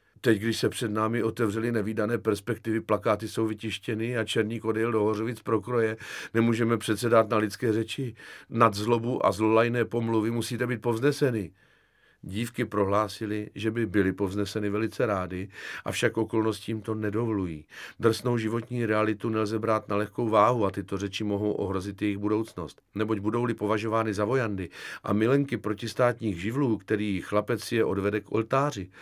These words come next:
zůstanou zde trvale znemožněny a skončí jako staré pany. "A do starých panen máte daleko," mínil Kefalín, "ale je jasné, že musíme podniknout nějakou účinnou protiofenzivu. Podívejte se, tyto řeči mohly vzniknout jedině proto,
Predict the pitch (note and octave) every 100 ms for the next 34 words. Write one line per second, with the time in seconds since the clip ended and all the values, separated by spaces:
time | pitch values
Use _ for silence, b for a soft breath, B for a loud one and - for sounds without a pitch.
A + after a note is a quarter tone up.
0 | B B G#2 - A#2+ A2+ G#2+ A2 A2+ G#2+
1 | A#2 A2 F#2+ G#2 G#2+ G2 A2 A#2 G#2 -
2 | G#2 G2 A2+ G#2 A2+ - A2+ A2+ A2 A#2
3 | A#2+ G#2 - b b - E2 E2 G#2 G2
4 | F2+ F2+ F2 E2+ F2 G#2 F#2 E2 F#2 -
5 | F#2+ F2+ B B B - F#2 F#2 F2 G#2
6 | - G2+ F#2 F2+ F#2 B B G2+ G2+ G2
7 | G2 A2+ G#2 G2+ G2+ - A2 - G2+ G#2
8 | A2 G#2 G#2 G2+ G2+ G2+ G#2 - G2+ F#2
9 | G2+ G#2 B2+ A2 A2+ G#2 A2 G2 F#2+ B
10 | B A2 B2+ C3+ A#2+ A2+ A#2+ B2 A2 G#2+
11 | A#2 A#2+ B2 G#2 G#2+ B2+ A#2+ A2 F#2+ A#2+
12 | C#3+ A#2+ A2 G#2+